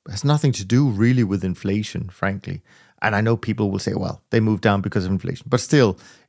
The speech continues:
it make it sounds like we have some kind of, in our model, some kind of link to inflation, but that's not true.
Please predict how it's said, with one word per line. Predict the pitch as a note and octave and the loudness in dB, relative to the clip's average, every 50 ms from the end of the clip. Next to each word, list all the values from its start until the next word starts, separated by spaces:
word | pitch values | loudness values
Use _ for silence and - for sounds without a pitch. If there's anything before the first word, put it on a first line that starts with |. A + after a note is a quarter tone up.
| _ | _
it | - A2 - - - | -6 -6 -4 -4 0
make | A#2 B2 D3 D3 | 2 2 2 2
it | F3+ - | 0 -4
sounds | - - D#3+ D3 D3+ D#3+ D#3+ C#3+ - - | -2 0 2 2 4 4 2 0 0 -2
like | G#2 G#2+ A2+ - - | -2 -2 -2 -4 -2
we | A#2 A2 | -2 0
have | G2+ A#2 A2+ | 0 -2 -2
some | - - C3 A#2+ A#2+ | -2 0 0 0 0
kind | - - A#2 G#2 G2+ | 0 -2 -2 -2 -2
of, | G2+ F#2+ - - _ _ _ _ _ _ _ _ _ _ _ | -2 -4 -6 -10 _ _ _ _ _ _ _ _ _ _ _
in | - B2 A#2 | 0 2 4
our | A2 A#2+ C3 B2+ | 6 6 6 6
model, | A#2+ A2+ A2 A#2 - A2 F#2+ | 6 4 4 4 2 0 -4
some | F#2 - A2+ G#2+ | -4 -4 -4 -4
kind | - G#2+ G2 | -2 -2 -4
of | G2 F2+ | -4 -4
link | G2 G2 F#2+ A2+ A#2+ D3+ - - _ _ | -4 -2 -2 -2 -2 -4 -6 -12 _ _
to | - - B2 B2 | -4 0 0 2
inflation, | A#2+ G2+ F2+ - - G2+ G2+ F#2 - - F#2+ | 2 0 -2 -4 -2 -2 -2 -4 -4 -8 -8
but | - - - - _ _ _ _ - | -8 -8 -10 -10 _ _ _ _ -8
that's | G#2+ G2+ - - | -8 -8 -6 -6
not | - - - - | -8 -8 -8 -10
true. | - - - F#2+ | -12 -10 -10 -10